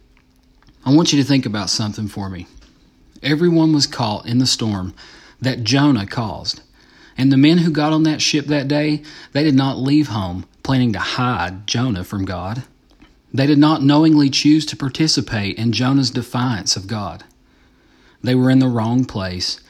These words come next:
at the wrong time. But God had a plan. The men tried to take things into their own hands and go back to shore. But the problem just got worse.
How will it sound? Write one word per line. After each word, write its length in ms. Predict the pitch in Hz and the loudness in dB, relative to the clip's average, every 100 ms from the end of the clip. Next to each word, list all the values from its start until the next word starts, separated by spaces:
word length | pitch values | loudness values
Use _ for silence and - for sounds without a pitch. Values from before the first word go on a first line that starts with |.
| _ - _ _ - | _ -20 _ _ -14
at 120 | 101 | -8
the 80 | 104 | -6
wrong 300 | 110 110 107 | -4 -4 -6
time. 440 | - 123 95 104 _ _ _ _ _ _ _ _ _ _ - | -6 -6 -8 -14 _ _ _ _ _ _ _ _ _ _ -4
But 420 | 107 120 87 - | -2 -2 -4 -8
God 240 | 117 120 | -4 -2
had 140 | 117 113 | -2 -4
a 40 | |
plan. 520 | 101 - 123 113 - - _ _ _ _ _ _ _ _ | -6 -6 -4 -4 -8 -20 _ _ _ _ _ _ _ _
The 80 | 120 | 0
men 240 | 123 139 147 | 4 4 4
tried 300 | - 151 160 | 2 0 0
to 60 | |
take 280 | 131 113 98 | -2 -4 -4
things 260 | 113 110 110 | -4 -2 -2
into 140 | 110 | -2
their 240 | 104 104 | -4 -4
own 140 | 104 98 | -4 -4
hands 280 | 110 131 139 | 0 0 0
and 120 | 113 | 0
go 100 | 123 | 0
back 260 | 123 131 - | 0 -2 -4
to 80 | |
shore. 460 | 127 - 156 113 101 - _ _ _ _ _ | -4 0 -2 -2 -10 -20 _ _ _ _ _
But 140 | - 120 | -10 -8
the 80 | |
problem 420 | 107 143 143 156 147 | -6 -2 0 2 2
just 220 | 123 - | 0 -2
got 180 | 113 101 | -4 -4
worse. 480 | 104 87 87 - | -8 -8 -10 -12